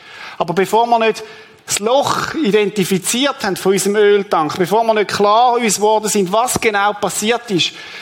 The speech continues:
sollen wir auch nicht vergeben, weil wir gar nicht verstanden haben, was es ist. Ergreif immer die Initiative. Ergreif immer die Initiative.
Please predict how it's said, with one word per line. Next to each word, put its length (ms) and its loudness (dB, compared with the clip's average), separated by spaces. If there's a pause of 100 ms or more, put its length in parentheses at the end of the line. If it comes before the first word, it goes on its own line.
(160)
sollen 320 0
wir 220 0
auch 80 0
nicht 240 -2 (240)
vergeben, 640 -2 (800)
weil 80 2
wir 140 2
gar 180 2
nicht 140 -2
verstanden 600 0
haben, 240 -2
was 180 -4
es 140 -4
ist. 340 -4 (4000)
Ergreif 800 -2 (260)
immer 440 0
die 80 0
Initiative. 800 -6 (920)
Ergreif 720 -2
immer 420 0 (280)
die 60 2
Initiative. 800 -2